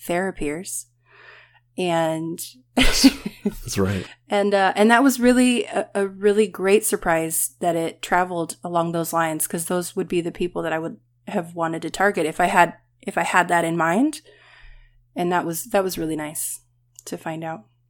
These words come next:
Speaker 2: I remember there being, and this was something that surprised me, there was a really healthy, like, big mix of who listened. And I mean, in a professional level, like, right off the bat, it, it was just people that were interested in the polyvagal theory, of course.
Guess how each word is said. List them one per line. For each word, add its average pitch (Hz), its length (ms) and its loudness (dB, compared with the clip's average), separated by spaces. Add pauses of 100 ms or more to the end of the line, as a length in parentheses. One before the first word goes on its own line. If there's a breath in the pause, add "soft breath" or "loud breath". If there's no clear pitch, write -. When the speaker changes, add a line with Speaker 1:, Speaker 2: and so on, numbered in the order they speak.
(260)
Speaker 2:
I 110 100 2
remember 117 300 6
there 110 140 6
being, 98 720 4 (120)
and 107 160 4
this 120 140 4
was 117 100 -2
something 104 200 2
that 95 80 4
surprised 90 340 2
me, 87 80 0
there 92 80 4
was 90 100 4
a 90 60 2
really 107 340 4
healthy, 101 520 2
like, 92 320 0
big 101 200 0
mix 95 400 2
of 87 320 0
who 107 300 0
listened. 131 500 2 (600 loud breath)
And 107 120 4
I 98 80 6
mean, 95 500 4
in 95 80 2
a 90 40 2
professional 92 480 2
level, 85 420 2
like, 92 120 2
right 95 180 4
off 101 100 -2
the 98 80 2
bat, 98 220 4
it, 90 260 2 (280 soft breath)
it 117 80 2
was 113 100 4
just 123 140 2
people 120 240 4
that 98 100 6
were 95 100 6
interested 92 300 2
in 95 80 2
the 101 80 2
polyvagal 87 400 2
theory, 85 240 4
of 85 100 0
course. 87 300 0